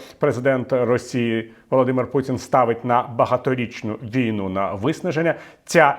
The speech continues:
війна прийде до рідних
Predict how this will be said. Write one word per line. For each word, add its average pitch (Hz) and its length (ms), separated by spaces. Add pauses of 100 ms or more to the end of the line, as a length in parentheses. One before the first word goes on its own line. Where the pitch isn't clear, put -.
війна 120 480 (180)
прийде 139 640 (160)
до 139 520 (560)
рідних 127 760